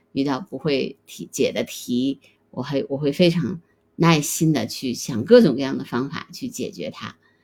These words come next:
就像我现在也一样，比如说我遇到一件事情的时候，我总是会想方设法的去解决它，而不是逃避，也不是，呃，去依赖别人。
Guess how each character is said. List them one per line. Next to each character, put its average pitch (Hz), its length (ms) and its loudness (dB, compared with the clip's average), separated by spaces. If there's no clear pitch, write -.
就 247 100 4
像 254 200 6
我 175 120 4
现 233 280 6
在 262 160 6
也 - 180 -2
一 - 140 -8
样， - 260 -12
比 165 80 -4
如 165 140 4
说 214 160 4
我 143 160 2
遇 151 240 -6
到 131 180 -2
一 139 160 -4
件 147 220 -4
事 143 180 -8
情 117 240 -10
的 107 80 -8
时 - 140 -16
候， 101 220 -10
我 151 160 2
总 139 340 -4
是 214 220 4
会 180 280 2
想 117 200 -12
方 123 180 -6
设 135 160 -10
法 - 220 -12
的 - 120 -16
去 123 300 -12
解 113 220 0
决 - 180 -12
它， - 320 -12
而 123 100 -6
不 - 140 -10
是 135 160 -6
逃 - 300 -12
避， 139 100 -6
也 120 240 -6
不 - 160 -12
是， 127 400 -6
呃， - 80 -20
去 - 440 -6
依 139 100 0
赖 117 180 -2
别 127 300 -4
人。 - 200 -8